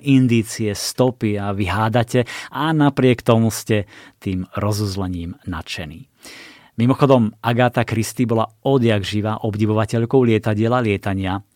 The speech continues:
Celý život si odkladala fotografiu z päťminútového letu, ktorý podnikala v roku tisíc deväťsto jedenásť. Takže neprekvapuje, že aspoň jeden príbeh umiestnila na palubu lietadla.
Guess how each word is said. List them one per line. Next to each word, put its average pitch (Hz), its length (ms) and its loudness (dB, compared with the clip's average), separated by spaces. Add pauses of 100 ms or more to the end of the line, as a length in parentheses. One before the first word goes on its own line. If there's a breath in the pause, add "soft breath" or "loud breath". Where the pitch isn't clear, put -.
(140)
Celý 131 400 2
život 107 400 0
si 101 240 -4
odkladala 107 480 0
fotografiu 107 720 -2
z - 320 -8
päťminútového 139 880 0
letu, 117 320 0 (320 loud breath)
ktorý 104 240 0
podnikala 110 480 0
v 104 160 -2
roku - 160 -8
tisíc 120 400 -4
deväťsto 95 720 -6
jedenásť. 76 720 -12 (640 loud breath)
Takže 107 560 -2 (240)
neprekvapuje, 110 760 -2 (200)
že - 80 -2
aspoň 104 400 -8
jeden 139 320 -4
príbeh 107 560 -2
umiestnila 113 720 0
na 95 160 -4
palubu 123 480 2
lietadla. 98 640 0